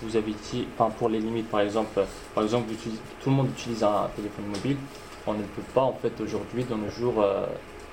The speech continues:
enfin, le mettre à l'écart, parce que ça nous facilite, euh, les tâches, et cetera. Mais du coup, euh, on voit aussi, euh, des manques d'interaction, euh, à cause de cela. Mais sans trop, on ne peut pas s'empêcher de, de les utiliser.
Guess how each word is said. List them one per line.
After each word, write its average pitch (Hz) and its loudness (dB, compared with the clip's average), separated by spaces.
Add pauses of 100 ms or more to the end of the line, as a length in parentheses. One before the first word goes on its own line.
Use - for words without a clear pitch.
(460)
enfin, 104 4
le 104 0
mettre 104 -2
à 104 2
l'écart, 107 2 (680)
parce 110 -8
que - -8
ça - -6
nous 107 -2
facilite, 107 -2
euh, 98 6 (160)
les 104 -2
tâches, 117 -2
et - -10
cetera. 120 2 (840)
Mais 110 4
du 131 -2
coup, 143 4
euh, 101 4 (720)
on 113 2
voit 113 2
aussi, 131 4
euh, 104 6 (160)
des 104 4
manques 110 -2
d'interaction, 107 0
euh, 98 -2
à - 2
cause 101 -4
de 101 -8
cela. 104 -2 (400)
Mais 104 0 (540)
sans - -6
trop, - -6
on 110 2
ne 101 -4
peut - -8
pas 104 4
s'empêcher - -8
de, 104 -4
de 95 -2
les 95 -6 (120)
utiliser. 92 -8